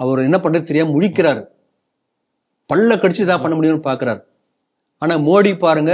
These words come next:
சிரிச்சிட்டே ட்ரம்ப்பை இக்னோர் பண்றாரு, அமெரிக்காவை எதிர்க்கல.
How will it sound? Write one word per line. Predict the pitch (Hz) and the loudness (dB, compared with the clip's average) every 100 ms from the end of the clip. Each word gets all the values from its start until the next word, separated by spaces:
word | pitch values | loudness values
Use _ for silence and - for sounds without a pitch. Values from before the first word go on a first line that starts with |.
| 185 | -2
சிரிச்சிட்டே | - 180 185 156 185 214 - _ _ _ _ _ _ _ _ _ - | -2 -2 0 0 0 0 -4 _ _ _ _ _ _ _ _ _ 0
ட்ரம்ப்பை | 196 214 247 208 | 0 2 4 4
இக்னோர் | 165 202 196 | 4 0 0
பண்றாரு, | 185 151 147 175 170 | 0 2 2 4 2
அமெரிக்காவை | 185 226 214 202 170 | 2 2 4 2 2
எதிர்க்கல. | 160 156 | 0 -2